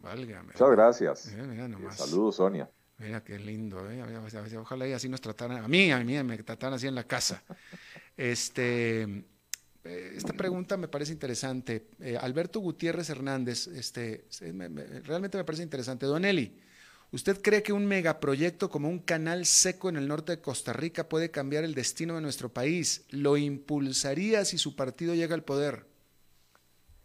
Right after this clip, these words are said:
Speaker 2: Eh, yo no creo que ningún proyecto sea la panacea o la pomada canaria para, para un país. Si un país quiere tener un desarrollo balanceado, un desarrollo equilibrado,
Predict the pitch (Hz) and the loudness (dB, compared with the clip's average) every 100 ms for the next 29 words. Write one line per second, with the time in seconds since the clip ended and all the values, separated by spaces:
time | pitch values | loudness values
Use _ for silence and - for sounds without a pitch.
0 | - - _ - 107 - 101 139 175 190 | -20 -20 _ 6 8 6 6 8 8 6
1 | - 160 165 175 147 120 110 104 104 139 | 4 6 6 6 2 -2 -2 0 2 2
2 | 147 143 135 107 123 127 - 123 - 113 | 2 2 4 8 6 4 0 0 6 8
3 | 113 120 120 113 98 90 82 87 85 82 | 10 8 6 2 0 0 2 0 -2 -6
4 | - 110 110 117 117 107 90 80 80 82 | -2 4 6 8 8 8 4 2 -2 0
5 | 95 101 95 82 87 87 92 - 76 65 | 0 2 -2 0 0 4 2 4 0 0
6 | - 71 71 80 180 95 73 71 - - | -2 -2 0 0 4 4 4 -2 -8 -20
7 | - - - 101 104 151 160 151 147 - | -20 -18 -6 6 6 6 6 6 6 4
8 | 139 139 139 120 110 92 107 113 127 113 | 2 4 2 2 4 4 2 2 4 6
9 | 92 101 117 110 120 120 - 90 82 78 | 6 6 6 6 6 6 4 2 2 2
10 | 78 76 110 117 117 107 107 110 95 104 | -2 0 6 8 8 4 -4 -2 -2 -2
11 | 107 110 107 82 80 95 110 104 101 | -4 -6 -6 -4 2 6 8 6 4